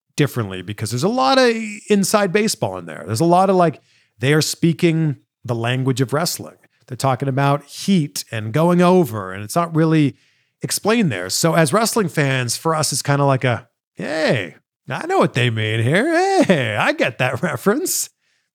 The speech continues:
At the Dog Cosmo on Twitter. <laughs> Does, does Trish Stratus actually smell like a unicorn fart? Or is that just some sicko's fantasy?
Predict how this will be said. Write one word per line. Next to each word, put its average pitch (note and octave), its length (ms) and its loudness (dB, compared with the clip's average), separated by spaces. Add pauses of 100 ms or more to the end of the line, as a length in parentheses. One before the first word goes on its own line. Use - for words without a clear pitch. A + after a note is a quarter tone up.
(640)
At G#3 320 0
the E3 160 0
Dog F3+ 640 2
Cosmo A2 500 0
on F#2+ 100 -8
Twitter. F2+ 420 -8 (720)
<laughs> - 0 -
Does, - 800 -2 (560)
does D3+ 300 2
Trish E3+ 260 0
Stratus D3+ 640 0 (140)
actually D#3+ 400 0
smell B2+ 360 0
like A#2+ 120 0
a A#2 60 -2
unicorn A2+ 560 -2
fart? - 440 -14 (520)
Or B2+ 200 2
is A#2+ 140 2
that B2+ 180 2
just A#2 240 -2
some A#2 260 -2
sicko's A#2+ 420 -2
fantasy? G2 540 -4